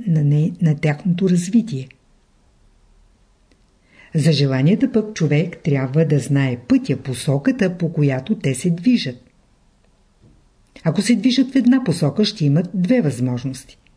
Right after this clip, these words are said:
Ако желанието има две възможности, то непременно може да се реализира. Според вас, какви могат да бъдат тези две възможности?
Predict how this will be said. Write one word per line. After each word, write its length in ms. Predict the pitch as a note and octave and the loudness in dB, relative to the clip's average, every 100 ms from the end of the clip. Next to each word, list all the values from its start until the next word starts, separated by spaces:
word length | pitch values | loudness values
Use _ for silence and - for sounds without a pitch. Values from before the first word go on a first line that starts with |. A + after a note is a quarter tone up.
| _ _ _ _ _ _ _ _ _ _ | _ _ _ _ _ _ _ _ _ _
Ако 200 | D3 C#3+ | -4 0
желанието 520 | C#3+ C3+ C3+ C#3 C#3+ D3 | 2 2 2 2 2 2
има 200 | C#3+ C#3 | 2 2
две 200 | C#3 C3 | 0 -2
възможности, 840 | C#3+ D3 C#3+ C3 F#3 F3 - B3+ - - | -2 0 -2 0 -2 -4 -2 -2 -2 -6
то 280 | C3 C3 A3+ | -2 0 2
непременно 1040 | G3+ - - C3 B2 B2 D#3 G3+ A#3 B3 A#3+ | 2 0 -4 -4 -2 0 2 4 4 2 -4
може 380 | B2 B2+ E3 | -6 -6 -6
да 140 | F3+ D#3 | -6 -6
се 220 | - C#3 | -4 -4
реализира. 680 | C3+ B2+ B2 A#2+ - F3+ F3 - _ _ _ _ _ _ _ _ _ _ - - - - - - _ _ - | -4 -6 -6 -8 -2 -2 -2 -14 _ _ _ _ _ _ _ _ _ _ -20 -20 -20 -20 -20 -20 _ _ -16
Според 380 | - B3 B3 | -2 2 2
вас, 240 | G3 D3 - - - | 2 0 -4 -16 -6
какви 300 | G#3+ - D4 | -4 2 2
могат 340 | F3+ D#3 C3+ | 2 2 2
да 100 | D3 | 2
бъдат 320 | D#3 C4 B3+ | 2 2 0
тези 240 | E3 D3+ G3+ | 0 0 0
две 200 | D3+ D3+ | 0 2
възможности? 800 | G#3 E3+ C#3 B2 C#3 - - | 0 2 0 0 -6 -8 -20